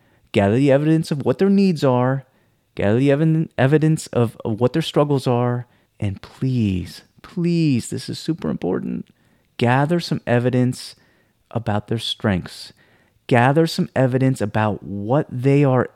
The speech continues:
into. 'Cause the reason I'm giving you this information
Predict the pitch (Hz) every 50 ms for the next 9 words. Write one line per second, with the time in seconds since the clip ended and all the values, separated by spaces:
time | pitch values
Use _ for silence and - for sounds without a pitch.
0 | _ - 147 156 156 151 147 - - - 113 92 82 78 - - _ _ _ _
1 | _ _ _ _ - 143 120 107 104 98 - - _ - 127 139 208 240 220 220
2 | 196 190 180 165 139 131 151 151 175 175 165 160 156 147 160 151 - 170 156 151
3 | 143 131 127 131 143 - 175 170 170 175 165 -